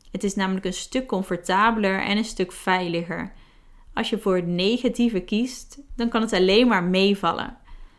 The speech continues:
Maar uiteindelijk zijn het gedachtes waar je niets aan hebt, die je niet verder brengen in je leven of bij je doelen, en die je probleem van,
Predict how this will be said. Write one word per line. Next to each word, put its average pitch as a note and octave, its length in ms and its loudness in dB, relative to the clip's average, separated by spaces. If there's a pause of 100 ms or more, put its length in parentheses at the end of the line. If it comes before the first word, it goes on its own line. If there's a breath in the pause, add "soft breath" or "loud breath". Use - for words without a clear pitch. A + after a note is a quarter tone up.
(160 soft breath)
Maar G3+ 120 0
uiteindelijk G#3+ 580 2
zijn F#3+ 200 -2
het G3 240 -6
gedachtes G#3+ 720 2
waar F#3+ 200 2
je F#3 100 2
niets G3 380 2
aan F3+ 180 -2
hebt, - 500 -6
die F3+ 220 -2
je F3 60 0
niet F#3 360 2
verder A3 340 2
brengen G#3 340 2
in G3 140 2
je F#3+ 80 4
leven F#3+ 600 2
of G#3+ 180 -2
bij F#3+ 200 2
je F3+ 100 2
doelen, G3+ 480 2 (480 loud breath)
en G3+ 220 2
die G3+ 120 4
je F#3+ 80 4
probleem G3 800 2
van, G3 260 0